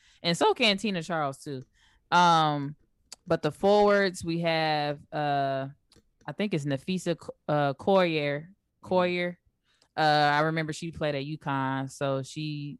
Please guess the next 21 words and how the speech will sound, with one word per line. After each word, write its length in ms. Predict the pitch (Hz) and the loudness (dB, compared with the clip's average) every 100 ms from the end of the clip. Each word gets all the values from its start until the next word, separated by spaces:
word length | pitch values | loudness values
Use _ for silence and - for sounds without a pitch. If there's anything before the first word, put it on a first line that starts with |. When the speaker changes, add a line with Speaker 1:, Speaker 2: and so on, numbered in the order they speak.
| _ _ | _ _
Speaker 1:
is 120 | 139 139 | -8 -6
a 40 | |
really 180 | 143 139 | -6 -6
good 160 | 135 | -8
player. 200 | 131 139 | -6 -6
She 100 | 131 | -6
plays 240 | - 156 156 | -6 -6 -4
for 80 | 156 | -6
Minnesota 400 | 160 156 160 165 | -6 -6 -6 -4
Lynx. 420 | 143 143 - - _ _ _ _ _ - | -4 -6 -10 -20 _ _ _ _ _ -4
Um, 380 | 151 147 143 | 0 2 2
I 60 | 139 | 0
think 180 | 160 175 | -2 -6
this 160 | 147 | -8
is 80 | 139 | -8
her 120 | 143 135 | -8 -6
second 320 | - 143 139 | -6 -4 -6
year 180 | 139 139 | -4 -4
in 80 | |
the 80 | 135 | -6
league, 400 | 135 135 135 131 | -6 -6 -6 -8